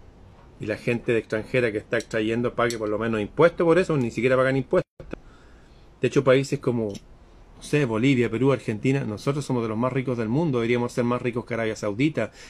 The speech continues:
que Suiza, que Qatar. Imagínense,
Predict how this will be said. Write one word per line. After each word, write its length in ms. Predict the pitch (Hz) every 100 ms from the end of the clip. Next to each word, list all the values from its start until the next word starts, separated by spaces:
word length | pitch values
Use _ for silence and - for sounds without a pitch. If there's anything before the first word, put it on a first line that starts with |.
| -
que 100 | -
Suiza, 520 | - 147 151 113 92 - - -
que 100 | 113
Qatar. 520 | 110 - 143 135 95 - - - - - - - - - - - - - -
Imagínense, 640 | 104 - 202 196 - 95